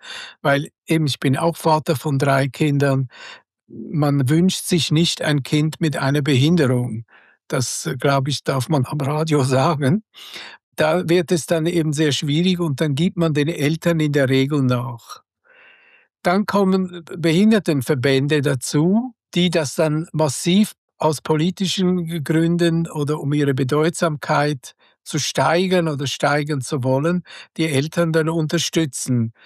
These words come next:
weil sie wollen ja auch die Eltern als Mitglieder in diesen Verbänden haben. Das kann ich irgendwo ja auch alles nachvollziehen oder verstehe es auch.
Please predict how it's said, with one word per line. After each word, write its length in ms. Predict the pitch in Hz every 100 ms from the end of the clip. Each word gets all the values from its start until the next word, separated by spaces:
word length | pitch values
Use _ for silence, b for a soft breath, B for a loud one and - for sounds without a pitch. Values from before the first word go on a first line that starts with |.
| B B
weil 180 | - 139
sie 160 | 135 139
wollen 300 | 147 156 156
ja 180 | 147 139
auch 240 | 147 147
die 160 | 170 165
Eltern 400 | 147 151 165 160
als 240 | 147 -
Mitglieder 720 | 165 180 - 131 131 151 156
in 200 | 156 147
diesen 280 | 135 127 151
Verbänden 760 | 123 156 151 156 151 135 120 117
haben. 580 | 127 117 113 123 113 117 _ _ B B B B
Das 140 | 135
kann 180 | - 170
ich 140 | 147
irgendwo 380 | 151 147 165 156
ja 140 | 151 143
auch 120 | 127
alles 300 | 147 165 131
nachvollziehen 760 | 151 160 - 131 - 139 135
oder 200 | 139 135
verstehe 540 | 131 135 - 147 156 127
es 200 | 120 -
auch. 460 | 135 127 113 -